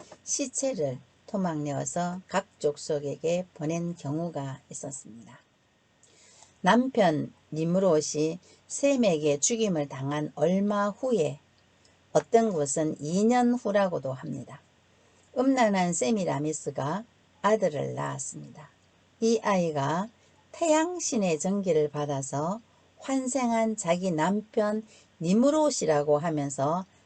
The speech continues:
담무스라 이름을 지었습니다. 그리고 자기가 낳은 아들 담무스와 결혼합니다.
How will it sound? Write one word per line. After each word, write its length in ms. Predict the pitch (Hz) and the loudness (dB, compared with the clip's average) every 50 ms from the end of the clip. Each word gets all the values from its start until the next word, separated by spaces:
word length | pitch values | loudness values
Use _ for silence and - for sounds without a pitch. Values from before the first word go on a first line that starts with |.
| _ _ _ _ - | _ _ _ _ -8
담무스라 960 | - 151 156 156 160 190 233 277 311 339 - - - 214 202 196 196 196 185 | -4 -2 -2 0 2 2 2 2 2 0 -2 -4 -2 0 2 2 2 2 0
이름을 580 | - 165 151 151 139 143 143 139 139 135 135 | -2 -2 -2 0 0 0 -2 -4 -4 -6 -6
지었습니다. 800 | 131 - - 160 139 135 - - - 131 117 - - - 147 - _ _ _ _ _ _ _ _ _ _ _ _ _ _ _ _ _ _ _ _ _ _ _ | -4 -2 -2 -2 -2 -4 -6 -8 -8 -12 -14 -16 -18 -20 -20 -20 _ _ _ _ _ _ _ _ _ _ _ _ _ _ _ _ _ _ _ _ _ _ _
그리고 640 | - - 226 220 208 170 156 151 160 180 202 226 240 _ _ _ _ _ _ | 6 8 8 8 10 8 8 8 8 8 6 4 -2 _ _ _ _ _ _
자기가 540 | - - 180 196 202 254 269 262 262 247 214 | -6 0 0 2 4 4 6 6 6 6 6
낳은 260 | 190 175 170 165 160 - - | 6 4 2 2 0 -2 -2
아들 500 | 156 147 143 139 156 151 165 165 170 180 - _ _ _ _ - | -2 -2 0 0 0 0 0 0 -2 -6 -10 _ _ _ _ -12
담무스와 960 | - 147 151 147 151 180 202 202 202 196 - - 151 143 139 135 135 139 143 - _ | -8 -4 -4 -2 0 0 0 0 0 -2 -2 -2 -2 0 0 -2 -2 -4 -6 -8 _
결혼합니다. 960 | - - 165 165 202 220 226 226 220 202 147 135 139 143 143 - 143 - | 0 2 4 8 8 8 6 4 0 -4 -10 -12 -14 -14 -16 -18 -20 -20